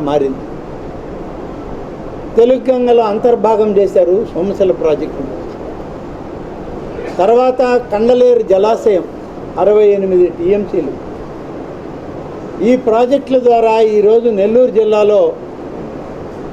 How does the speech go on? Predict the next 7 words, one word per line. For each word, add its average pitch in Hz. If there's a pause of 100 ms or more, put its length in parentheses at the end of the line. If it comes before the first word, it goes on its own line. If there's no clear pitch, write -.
(520)
దాదాపుగా 247 (240)
ఏడు 233 (100)
లక్షల 202 (140)
ఎకరాల 190 (160)
నీటిని 254 (1400)
వినియోగించుకుంటూ, 226 (2000)
ప్రక్కన 208